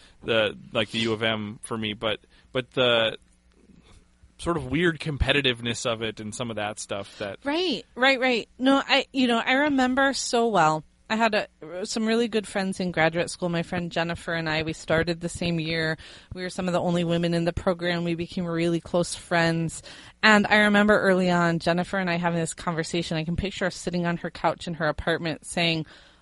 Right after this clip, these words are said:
Speaker 2: "Wow, for the first time in life, school is hard for us," you know?
Speaker 1: Mm-hmm.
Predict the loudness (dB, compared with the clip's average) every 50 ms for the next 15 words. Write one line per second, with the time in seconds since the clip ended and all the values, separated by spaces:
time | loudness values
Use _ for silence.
0 | _ _ 2 6 6 8 8 8 8 6 6 2 -2 _ _ _ _ _ -2 0
1 | 2 2 2 0 0 0 -2 -2 -2 -4 -6 -2 2 4 4 6 6 4 4 4
2 | 4 4 2 2 2 0 -4 -10 -14 -6 -2 0 0 0 0 -2 -2 0 0 0
3 | 0 -2 -8 -12 -10 -10 -10 -10 -10 -10 -8 -8 -8 -8 -6 -4 0 2 2 2
4 | 2 0 -2